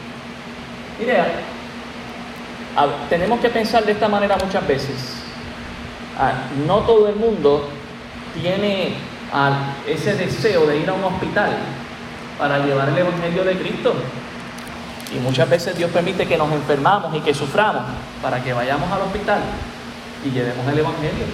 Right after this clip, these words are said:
¿Quién quiere ir a la cárcel, hermano? Nadie quiere ir a la cárcel. Pero probablemente por alguna injusticia quizás nosotros llegamos a la cárcel y el propósito es para compartir el evangelio de Cristo. Es que tenemos que pensar de esa manera. En mi pensamiento tiene que estar,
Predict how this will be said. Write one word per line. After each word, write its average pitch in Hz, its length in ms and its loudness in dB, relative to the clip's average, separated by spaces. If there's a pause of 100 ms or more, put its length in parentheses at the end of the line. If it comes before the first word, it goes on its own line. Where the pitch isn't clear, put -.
(840)
¿Quién 208 140 -2
quiere 214 240 2
ir 185 80 2
a 165 60 6
la 151 120 2
cárcel, 135 340 0
hermano? 135 280 0 (220)
Nadie 226 180 4
quiere 220 200 4
ir 226 60 2
a 233 60 6
la 226 80 6
cárcel. 226 400 0 (560)
Pero 147 160 4
probablemente 208 680 4
por 175 160 2
alguna 165 300 4
injusticia 220 580 0
quizás 175 340 0
nosotros 208 420 0
llegamos 208 360 4
a 202 60 4
la 202 120 2
cárcel 226 360 0
y 151 40 6
el 151 120 4
propósito 220 680 2
es 294 80 4 (380)
para 147 240 4
compartir 151 480 -2
el 185 80 -2
evangelio 202 440 -2
de 220 100 -2
Cristo. 233 380 -4 (440)
Es 160 100 2
que 233 100 0
tenemos 233 360 0
que 247 120 2
pensar 208 400 2
de 226 80 6
esa 214 180 2
manera. 202 360 4 (220)
En 196 200 2
mi 196 120 -2
pensamiento 196 720 2
tiene 220 240 2
que 214 80 4
estar, 160 320 4